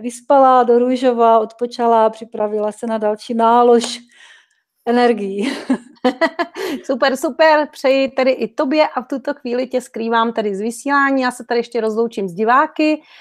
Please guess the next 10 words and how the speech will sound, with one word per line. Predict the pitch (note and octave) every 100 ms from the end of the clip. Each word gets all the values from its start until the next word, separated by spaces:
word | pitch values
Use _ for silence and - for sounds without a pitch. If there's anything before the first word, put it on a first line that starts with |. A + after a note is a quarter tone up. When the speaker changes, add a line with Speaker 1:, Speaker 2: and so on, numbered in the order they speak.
| - _
Speaker 2:
protože, | C4 E4 F#4 F4+ D#4+ D#4+
přátelé, | - - G#3+ A3+ A#3+ A#3+ A#3
máme | G#3 G#3 F#4 G4
před | - A#3 A#3
sebou | D#4 C#4 A#3+
ještě | G#3+ A#3+
spoustu | - A3 A#3 - C4+
dalších | F3 G#3+ G4 - G#3 -
skvělých | - G3+ A3 A3
vysílání, | G#3 - D4+ C#4+ C4 B3+